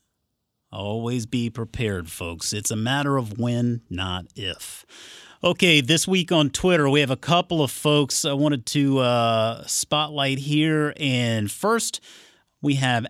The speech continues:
at Fade Out Android, who asks, "After listening to your comments on industry focus this past week, what do you think about MasterPass from MasterCard and Visa Checkout from Visa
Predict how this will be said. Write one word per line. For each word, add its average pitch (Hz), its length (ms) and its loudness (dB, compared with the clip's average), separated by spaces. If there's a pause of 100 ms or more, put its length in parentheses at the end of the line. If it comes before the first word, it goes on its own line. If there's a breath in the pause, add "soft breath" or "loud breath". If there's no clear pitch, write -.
at 170 340 -2
Fade 165 540 -2
Out 147 320 0
Android, 113 720 0
who 131 200 0
asks, 131 760 -2
"After 160 320 -4
listening 185 480 -2
to 151 100 -2
your 120 160 0
comments 131 600 -2
on 107 100 -4
industry 127 520 -2
focus 123 440 -4
this 101 220 -8
past 110 400 -4
week, 143 420 -6 (600 loud breath)
what 170 140 0
do 196 40 2
you 190 140 0
think 160 280 0
about 113 220 -2
MasterPass 127 1000 0
from 104 180 -6
MasterCard 104 840 -2
and 95 160 -6
Visa 135 300 -2
Checkout 110 520 -4
from 95 280 -6
Visa 95 580 -2